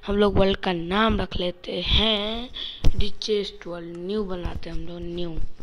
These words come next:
इसका नाम रखते हैं richest world। और फिर ये हो जाएगी पोपट, देखते हैं guys, नाम रख देते हैं। आजा आजा, ये आ गया, As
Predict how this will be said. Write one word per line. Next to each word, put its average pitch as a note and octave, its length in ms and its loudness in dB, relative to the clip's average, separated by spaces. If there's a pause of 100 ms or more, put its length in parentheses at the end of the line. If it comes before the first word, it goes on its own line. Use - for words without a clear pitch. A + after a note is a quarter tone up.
(360)
इसका - 260 -2
नाम F#3 320 -2
रखते - 260 -6
हैं F#3 80 -2
richest F#3 580 4 (520)
world। F3 380 8 (600)
और G#3+ 140 2
फिर D4 100 6
ये D#4 200 8
हो D#4+ 200 6
जाएगी E4 320 0
पोपट, C4+ 400 0 (360)
देखते F3+ 360 -10
हैं F3 300 -2
guys, F3+ 380 -12 (1000)
नाम F#3+ 500 -4
रख G3 180 -8
देते F3+ 360 -10
हैं। F#3 180 -8
आजा F#3+ 380 -6
आजा, G3+ 320 -4
ये F3 240 -10
आ D#3 140 -10
गया, F3 200 -12 (960)
As G#3 300 -8